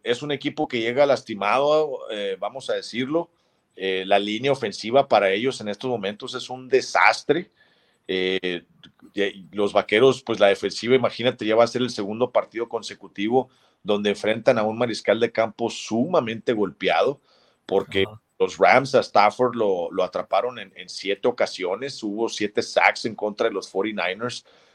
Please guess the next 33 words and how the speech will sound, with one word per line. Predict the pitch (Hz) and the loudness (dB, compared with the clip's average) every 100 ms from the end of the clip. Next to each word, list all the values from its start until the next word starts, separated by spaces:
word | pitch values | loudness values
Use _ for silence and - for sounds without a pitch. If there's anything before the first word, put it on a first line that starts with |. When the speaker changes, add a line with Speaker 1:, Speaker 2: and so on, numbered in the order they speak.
| _ | _
Speaker 1:
eh, | 98 98 95 92 | 0 2 2 2
lo | 95 | 2
han | 107 | 4
atrapado | 117 104 - 98 110 | 4 2 4 6 6
en | 117 | 2
dieciséis | 101 95 90 - 98 - | -6 -12 -12 -6 -6 -6
ocasiones | 120 104 - 101 107 104 | -4 -4 -4 -6 -6 -12
en | 90 | -2
toda | 107 | 0
la | 110 98 | 0 -2
campaña, | 87 - 87 110 120 | -4 0 0 0 -2
tiene | - 104 104 | -2 -6 -6
seis | - 95 117 127 131 | -4 -2 0 -4 -10
intercepciones. | 127 107 - 95 - 95 98 131 - _ - _ _ - | -4 -4 -4 -12 -8 -6 -2 -4 -6 _ -20 _ _ -6
En | 92 | -2
estos | 107 139 | -2 0
momentos, | 135 107 110 107 143 - | 0 2 0 0 -4 -2
pues, | 123 107 - | 0 0 2
eh, | 101 95 | 0 0
están | 98 - 110 | -2 2 2
en | 139 139 | 2 0
el, | 110 - | -2 -4
en | 101 104 | -6 -2
el, | 98 90 - _ _ _ - | -4 -4 -12 _ _ _ -2
están | 139 - 135 143 | 0 4 4 6
con, | 175 165 147 _ | 2 2 -2 _
con | - 117 113 - | -4 -4 -4 -10
el, | 107 110 107 | -4 -2 0
la | 104 | 2
banca | 110 131 170 - 196 | 4 4 4 2 2
de | 165 127 | 2 0
la | 107 | 0
banca | 101 120 139 123 98 87 | 2 0 0 -6 -10 -12